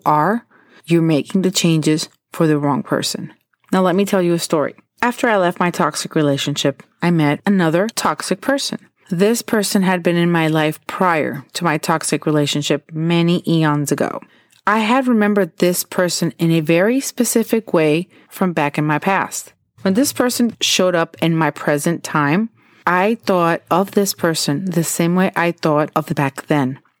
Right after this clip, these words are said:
The problem is that I was certain that this person could be the one. Number one, I had just left a toxic relationship. Number two, I told him everything that went wrong in my other relationship,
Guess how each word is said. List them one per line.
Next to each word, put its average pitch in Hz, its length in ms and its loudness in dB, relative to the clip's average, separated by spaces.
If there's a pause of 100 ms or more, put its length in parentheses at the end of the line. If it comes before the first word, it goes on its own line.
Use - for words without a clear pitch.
(120)
The - 80 -12
problem 175 420 2
is 151 380 0
that 170 100 0
I 170 120 2
was 156 180 -2
certain 151 680 0
that 147 160 -4
this 156 160 -2
person 160 560 -2
could 185 180 -2
be 160 140 2
the 160 100 2
one. 190 360 0 (380)
Number 190 240 2
one, 214 300 2 (240)
I 180 80 0
had 180 180 0
just 175 300 0
left 170 240 -2
a 170 120 0
toxic 170 520 -2
relationship. 170 680 0 (300)
Number 165 400 2
two, 160 440 -2 (400)
I 180 100 2
told 180 440 -2
him 156 500 0 (100)
everything 175 680 0
that 151 280 -2
went 156 280 -2
wrong 165 340 0
in 160 140 0
my 151 180 0
other 220 240 2
relationship, 147 800 0